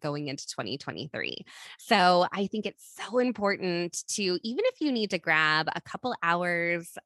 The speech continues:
during that week between Christmas and New Year's, go lock yourself up at your favorite coffee shop,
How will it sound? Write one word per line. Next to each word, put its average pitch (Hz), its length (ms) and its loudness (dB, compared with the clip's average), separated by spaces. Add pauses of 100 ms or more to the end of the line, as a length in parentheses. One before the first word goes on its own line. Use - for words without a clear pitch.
(180)
during 190 540 0
that 180 300 0
week 170 300 -4
between 175 280 -6
Christmas 165 500 -8
and 170 120 -4
New 160 140 -2
Year's, 151 600 -2 (520)
go 165 160 -2
lock 170 500 -4
yourself 254 380 -4
up 240 180 -4
at 202 60 -2
your 135 140 -2
favorite 226 440 -8
coffee 254 560 -4
shop, 226 540 2